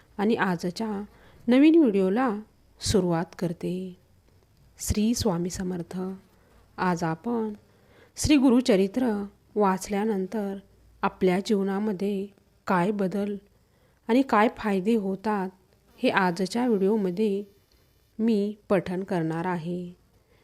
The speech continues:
श्री स्वामी समर्थ. पहिली गोष्ट म्हणजे, गुरुचरित्र वाचणारी व्यक्तीच ही मुळात खूप भाग्यवान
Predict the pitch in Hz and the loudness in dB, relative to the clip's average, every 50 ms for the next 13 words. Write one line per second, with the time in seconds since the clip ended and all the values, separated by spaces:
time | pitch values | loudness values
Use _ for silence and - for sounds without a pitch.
0 | _ _ - - - - 196 208 202 214 220 220 - - 202 175 156 165 175 180 | _ _ -16 -12 -8 -4 -2 -2 0 0 -2 -4 -2 0 0 0 0 -2 -4 -6
1 | 180 - - 185 180 180 175 170 170 - - 185 185 185 185 180 185 180 _ _ | -6 -6 -6 -6 -6 -6 -8 -8 -10 -10 -10 -8 -8 -8 -8 -10 -12 -14 _ _
2 | _ _ _ _ _ _ _ _ _ _ _ _ _ _ _ _ _ _ _ _ | _ _ _ _ _ _ _ _ _ _ _ _ _ _ _ _ _ _ _ _
3 | _ - 254 220 202 202 247 269 220 202 202 220 - - 285 262 277 233 202 190 | _ 2 4 4 6 4 4 4 4 4 4 2 2 0 2 2 2 2 0 0
4 | 208 240 247 226 220 220 - _ _ _ - _ - - _ _ - 226 262 285 | 0 0 0 0 -2 -4 -6 _ _ _ -20 _ -20 -20 _ _ 2 4 6 8
5 | 320 330 330 349 311 302 320 320 381 359 339 311 220 180 - 220 214 196 208 240 | 8 6 6 6 6 6 6 4 4 4 6 6 4 4 2 0 2 2 4 2
6 | 277 240 202 185 185 - - 247 240 190 190 196 190 - - - _ _ _ _ | 4 4 2 2 0 -2 -2 -2 0 0 -2 -4 -6 -8 -16 -18 _ _ _ _
7 | _ _ - - 285 285 254 208 190 202 214 190 - - - - 247 226 202 196 | _ _ 0 4 6 6 6 6 4 2 0 0 -4 -6 -2 0 2 2 2 0
8 | - - _ _ _ _ - 170 196 180 180 165 - - 175 180 202 220 208 185 | -4 -10 _ _ _ _ -8 -4 -2 -2 -2 -2 -2 -2 -2 0 0 0 0 -2
9 | 196 | -4